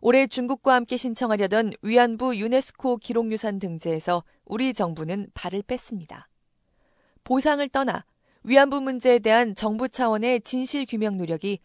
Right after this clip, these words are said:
다 멈춘 상태입니다. 우리가 그렇게 최종적이고 불가역적으로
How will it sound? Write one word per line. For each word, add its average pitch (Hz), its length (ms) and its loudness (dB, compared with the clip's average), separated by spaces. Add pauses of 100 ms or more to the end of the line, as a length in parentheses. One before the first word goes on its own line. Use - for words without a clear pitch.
(140)
다 - 240 0
멈춘 202 440 -2
상태입니다. 156 560 -12 (760)
우리가 262 380 4
그렇게 226 540 0 (300)
최종적이고 240 960 -2 (240)
불가역적으로 214 960 -2